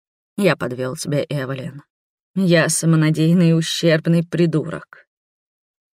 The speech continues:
Я же подперла подбородок кулачком, глядя на него, и расплылась в улыбке.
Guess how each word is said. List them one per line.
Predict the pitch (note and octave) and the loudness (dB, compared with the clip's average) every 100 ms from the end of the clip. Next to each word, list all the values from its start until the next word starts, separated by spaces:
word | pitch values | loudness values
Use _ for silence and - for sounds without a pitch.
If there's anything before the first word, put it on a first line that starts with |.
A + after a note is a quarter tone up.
| _ | _
Я | F#3+ G#3 | -8 -6
же | F#3 F3 | -4 -4
подперла | - F#3+ - G3+ G#3 F#3 E3+ | -4 -4 -4 -4 0 2 2
подбородок | F#3 F3 F3 F#3 E3 - | 2 2 4 2 0 -2
кулачком, | E3+ E3 D#3+ - G#3 A3 G#3+ | 0 2 0 -2 -2 2 2
глядя | F#3+ G3 F#3 | 4 4 4
на | F#3 | 2
него, | F3 E3+ F3 E3+ _ _ _ | 2 2 0 -2 _ _ _
и | B3 | -6
расплылась | F#3+ E3 - D3+ D3+ D3+ - | -4 -4 -2 -2 0 -2 -2
в | D#3 | -2
улыбке. | D3+ C#3+ - - C3+ | 0 -2 -6 -14 -16